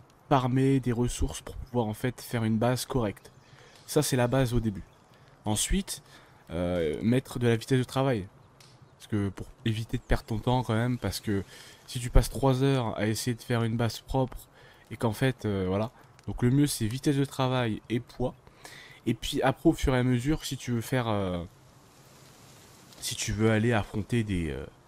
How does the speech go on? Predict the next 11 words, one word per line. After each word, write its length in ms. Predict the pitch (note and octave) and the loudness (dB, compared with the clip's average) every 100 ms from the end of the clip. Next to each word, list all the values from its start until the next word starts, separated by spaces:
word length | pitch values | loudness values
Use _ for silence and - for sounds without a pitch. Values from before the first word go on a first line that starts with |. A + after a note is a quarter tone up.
| - - - - - - - - _ - | -20 -20 -20 -20 -20 -20 -20 -20 _ -6
des 100 | F2+ | 4
Palmon 540 | - A2 A2 A2+ A2 | 8 8 8 4 2
un 140 | G2 E2 | 2 0
peu 100 | - | 0
plus 140 | - | -2
puissants 760 | - - - - - B2 B2 B2 | 4 4 4 2 2 2 2 0
ou 120 | G#2 | -2
essayer 200 | G2+ - | -2 -4
de 60 | F2+ | -6
les 80 | F#2 | -4
capturer, 520 | G#2 - A#2 C3 D3 | -4 -4 -2 0 -2